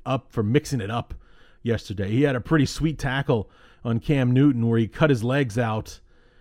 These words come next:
uh, from under him and, and stopped him for, like, maybe a two, maybe three yard, uh, run when it could have been much, much worse. And then not only did Kyle Fuller make that tackle, but then he got in Cam Newton's face afterwards, was really jawing it up with him,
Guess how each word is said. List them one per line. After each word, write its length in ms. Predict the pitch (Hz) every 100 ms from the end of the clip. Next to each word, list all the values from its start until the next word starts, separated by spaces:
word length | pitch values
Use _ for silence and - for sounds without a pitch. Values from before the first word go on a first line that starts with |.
| _
uh, 300 | 113 110 107
from 240 | 104 120 113
under 320 | 151 143 123
him 160 | 110
and, 140 | 110 120
and 160 | 113
stopped 400 | 107 135 135 139
him 100 | 127
for, 220 | 117 127 117
like, 140 | 110
maybe 320 | 123 151 139
a 60 | 120
two, 280 | - 147 139
maybe 220 | 131 117
three 260 | - 139
yard, 360 | 131 123 120 107 - _ - _ -
uh, 100 | 110
run 360 | 107 131 143
when 100 | 120
it 80 | 117
could 140 | - 151
have 80 |
been 140 | 135 120
much, 260 | 127 135
much 240 | 131 120 -
worse. 340 | 117 139 127
And 120 | 117
then 100 | 117
not 200 | 117 135
only 180 | 139 131
did 240 | 117 123 -
Kyle 240 | 135 120
Fuller 400 | - 135 123 110 - - - _ -
make 280 | 123 147 -
that 200 | 123 -
tackle, 380 | 131 113 120
but 80 | 104
then 100 | 127
he 60 | 135
got 160 | 127
in 80 | 117
Cam 300 | - 151 131
Newton's 280 | 135 131 110
face 500 | - 156 131 - - - - _
afterwards, 640 | - 127 147 127 113 92 95
was 160 | 101 95
really 260 | 147 147
jawing 360 | 113 120 139 131
it 80 | 120
up 200 | 139 123
with 160 | 117
him, 160 | 92